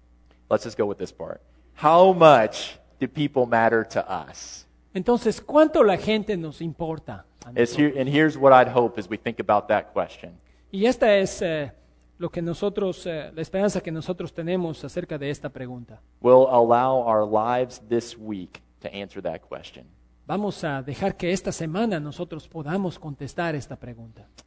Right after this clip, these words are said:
Speaker 1: And here is the truth. Here is the message for this morning.
Speaker 2: Y este es el mensaje para esta mañana.
Speaker 1: This is us.
Speaker 2: Estos somos nosotros.
Speaker 1: Saved by the blood of the Lamb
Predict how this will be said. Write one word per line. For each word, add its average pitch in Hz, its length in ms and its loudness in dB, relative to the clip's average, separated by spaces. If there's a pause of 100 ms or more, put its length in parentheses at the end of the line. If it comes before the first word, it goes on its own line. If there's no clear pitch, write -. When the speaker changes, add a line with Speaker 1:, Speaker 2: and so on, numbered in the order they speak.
Speaker 1:
And 120 120 2
here 143 460 4
is 127 300 2
the 120 80 -4
truth. 104 440 -6
Here 135 320 6
is 117 640 2 (100)
the 110 80 -2
message 101 720 -4
for 107 100 -6
this 98 200 -10
morning. 90 440 -14 (260)
Speaker 2:
Y 170 180 -2
este 226 360 0
es 190 140 -2
el 160 120 -4
mensaje 165 600 -6
para 135 320 -10
esta 185 240 -6
mañana. 131 520 -12 (320)
Speaker 1:
This 120 440 -2 (260)
is 110 200 -6
us. 82 560 -12 (1300)
Speaker 2:
Estos 151 320 -10
somos 139 320 -14
nosotros. - 640 -20
Speaker 1:
Saved 131 400 0
by 123 200 6
the 113 80 4
blood 117 580 6 (360)
of 113 140 -4
the 117 100 4
Lamb 107 460 -2